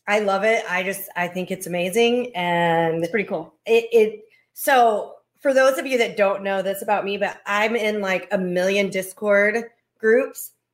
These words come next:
Speaker 1: I've been trying to clean 'em out, but I organize my groups by the, the projects that I'm, like, really excited about and want to see and look at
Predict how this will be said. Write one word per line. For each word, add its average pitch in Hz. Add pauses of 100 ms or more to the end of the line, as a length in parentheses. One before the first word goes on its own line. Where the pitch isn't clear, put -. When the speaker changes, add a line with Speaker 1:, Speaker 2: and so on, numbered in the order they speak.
(120)
Speaker 1:
I've 208
been 226
trying 214
to 214
clean 208
'em 196
out, 190
but 214
I 196
organize 220
my 185
groups 185
by 196
the, 175 (200)
the 196
projects 190
that 180
I'm, 170 (380)
like, 170 (100)
really 220
excited 202
about 185
and 175
want 170
to 185
see 175 (240)
and 185
look 175
at 175